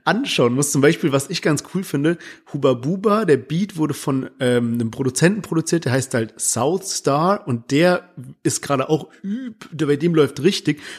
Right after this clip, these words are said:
weil der so eigene Lieder macht, so mit so englischen Vocals und so weiter, die gerade richtig abgehen. Aber da sind dann so viele Easter Eggs auch so im Video versteckt, dass irgendwie, ähm, so Chiago rennt ja das ganze Video lang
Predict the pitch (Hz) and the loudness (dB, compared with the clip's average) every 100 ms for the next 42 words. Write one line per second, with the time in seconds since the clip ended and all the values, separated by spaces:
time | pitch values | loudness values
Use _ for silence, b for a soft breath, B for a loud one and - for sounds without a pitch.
0 | B 131 131 139 135 - - 156 214 175 | B 4 6 6 2 -2 -2 2 4 4
1 | 160 143 156 202 135 139 147 - 123 - | 2 2 0 2 2 2 -2 -2 -2 -2
2 | 120 139 180 170 143 117 139 180 - 131 | -4 -2 0 0 0 0 2 2 0 -2
3 | 135 120 120 120 123 117 123 120 156 - | -2 -2 -2 -2 -4 -4 -2 0 -2 -4
4 | 139 - - 117 131 - B B - 120 | -8 -8 -8 -2 -2 -4 B B -2 2
5 | 131 127 135 175 190 156 - 180 165 190 | 4 4 4 4 4 2 -2 -4 -4 -2
6 | 214 - 170 165 185 147 147 143 131 170 | -2 0 -2 -4 -6 -4 -2 -2 -4 -6
7 | 190 185 156 147 - 156 - 147 170 151 | -2 -2 -2 -6 -2 -2 -2 -6 -4 -4
8 | 135 135 156 B B B _ 135 131 131 | -6 -6 -6 B B B _ 4 4 0
9 | 131 - 117 135 131 147 147 160 165 110 | -4 -8 -6 -2 -2 -2 -2 2 2 4
10 | 147 196 190 170 160 156 170 147 127 170 | 2 2 0 -2 -2 -4 -2 -4 -6 -2
11 | 175 151 156 175 | 0 2 0 -2